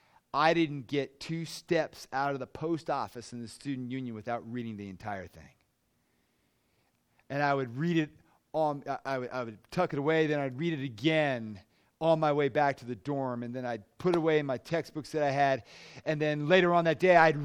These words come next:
read it again. Our lives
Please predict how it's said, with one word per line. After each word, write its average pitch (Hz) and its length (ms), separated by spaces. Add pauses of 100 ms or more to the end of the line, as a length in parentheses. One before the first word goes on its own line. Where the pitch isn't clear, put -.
read 233 180
it 214 100
again. 165 560 (4000)
Our 180 200
lives 147 880